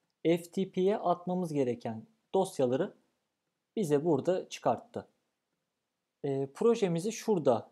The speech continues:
yayına alacağız. To Do App nokta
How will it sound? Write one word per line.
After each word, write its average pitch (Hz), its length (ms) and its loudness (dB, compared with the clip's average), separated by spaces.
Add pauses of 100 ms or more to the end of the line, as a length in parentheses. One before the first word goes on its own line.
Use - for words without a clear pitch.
yayına 113 340 -2
alacağız. 120 580 -2 (1800)
To 233 200 -2
Do 185 60 0
App 156 420 -4
nokta 127 500 -4